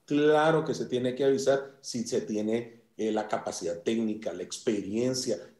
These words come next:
que todo mundo tiene que calificar, porque no le voy a dar un proyecto de gran envergadura a una empresa que nunca ha hecho este tipo de proyectos o no se dedica a esto. Entonces, ese tipo de cosas es lo que la Procuraduría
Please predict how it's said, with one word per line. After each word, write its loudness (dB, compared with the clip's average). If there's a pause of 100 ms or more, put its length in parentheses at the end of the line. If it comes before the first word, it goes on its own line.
que 0 (200)
todo 8
mundo 0
tiene 0
que -6
calificar, 0
porque -4
no 0
le 0
voy 2
a 4
dar 2
un 2
proyecto 4
de 0
gran 0
envergadura 4
a 0
una 0
empresa 0
que -2
nunca -2
ha -2
hecho -2 (240)
este 2
tipo 0
de -4
proyectos 2
o 4
no 6
se 4
dedica 0
a 0
esto. -2 (260)
Entonces, -4
ese 4
tipo 0
de -4
cosas -2
es -8
lo -2
que -6
la -4
Procuraduría -2